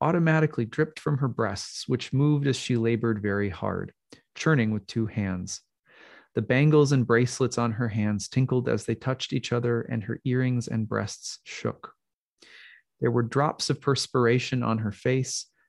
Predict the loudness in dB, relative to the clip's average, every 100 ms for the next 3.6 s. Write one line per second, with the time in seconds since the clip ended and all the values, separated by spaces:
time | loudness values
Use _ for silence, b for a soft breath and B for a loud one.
0 | _ -2 0 -2 0 2 4 2 2 2
1 | 2 0 -2 -6 -4 -2 0 0 0 -2
2 | 0 -2 -4 -4 0 2 0 0 0 0
3 | 0 -2 -2 -6 -8